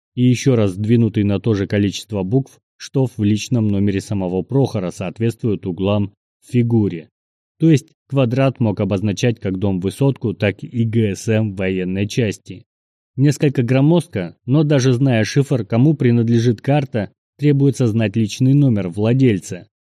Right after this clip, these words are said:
Имя Прохора стояло в уголке, так что полноценно понимать рэперные точки могли только те, кто имел допуск к базе данных коммуны. Немного неудобно в использовании, да и шифр взломать дело плёвое.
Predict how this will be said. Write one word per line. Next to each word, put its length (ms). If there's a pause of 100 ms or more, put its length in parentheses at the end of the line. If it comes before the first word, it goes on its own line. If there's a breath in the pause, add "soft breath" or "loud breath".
(120)
Имя 280
Прохора 420
стояло 500
в 80
уголке, 580 (360)
так 180
что 160
полноценно 600
понимать 520
рэперные 600
точки 380
могли 340
только 320
те, 280 (200)
кто 280
имел 280
допуск 500
к 60
базе 520
данных 460
коммуны. 640 (520)
Немного 400
неудобно 560
в 80
использовании, 800
да 200
и 80
шифр 420
взломать 540
дело 280
плёвое. 640